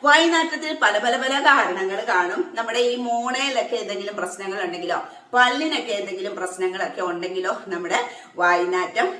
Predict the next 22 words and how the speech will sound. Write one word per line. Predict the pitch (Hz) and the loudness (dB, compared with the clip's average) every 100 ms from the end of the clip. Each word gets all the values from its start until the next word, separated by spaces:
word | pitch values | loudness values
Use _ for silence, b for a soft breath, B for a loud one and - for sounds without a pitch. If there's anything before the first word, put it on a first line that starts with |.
| - | -4
നമുക്ക് | 160 165 165 175 175 | -4 -4 -2 -4 -2
ഉണ്ടാകാറുണ്ട്. | 175 165 170 170 180 180 160 160 196 - B - | -4 -2 0 2 2 2 0 -2 -2 -4 B -6
പിന്നെ | 233 233 208 | -4 2 2
അതുപോലെ | 196 202 208 | 2 0 0
കഫക്കെട്ട് | - 202 202 208 214 - | 2 2 2 0 -2 0
അങ്ങനെയൊക്കെ | 185 190 202 202 233 185 202 | 0 2 -2 -2 -4 -4 -2
ഉള്ളവർ, | 185 185 185 - 180 | 0 0 -2 -4 -2
അങ്ങനെയൊക്കെ | 165 180 214 240 254 254 - | -2 -2 -2 -2 -2 -2 -2
ഉള്ളവർക്കും | 190 185 180 - 247 349 | 0 0 -2 -4 -6 -2
വായുനാറ്റം | 208 175 175 175 175 214 - | 0 2 0 -4 -2 -4 -2
കൂടുതലായിട്ട് | 180 165 175 175 175 165 170 - | -4 -2 0 0 0 -2 -6 -6
ഉണ്ടാകാറുണ്ട്. | 175 165 170 170 180 170 147 170 - B B | -6 -2 -2 2 0 0 -2 -2 -4 B B
എന്തായാലും | 226 277 302 294 247 233 226 247 - - - | -4 -2 6 6 8 6 4 0 -4 -4 4
എല്ലാത്തിനും | 233 294 277 233 226 | 4 6 4 4 -2
ഒരു | 196 | -2
പരിഹാരമുണ്ട്. | 196 170 170 208 220 190 175 | -2 -2 0 0 2 0 -2
നല്ല | 208 190 202 | -4 0 2
അടിപൊളി | 202 285 269 240 | 2 0 0 -2
പരിഹാരമാണ്. | 226 180 175 180 196 185 175 247 - | 0 -4 0 0 2 0 -2 -4 -6
നമുക്ക് | 180 | -8
എളുപ്പം | 190 214 226 - 339 339 | -6 -6 -8 0 4 4
തന്നെ | 269 214 - - | 2 -2 -6 -8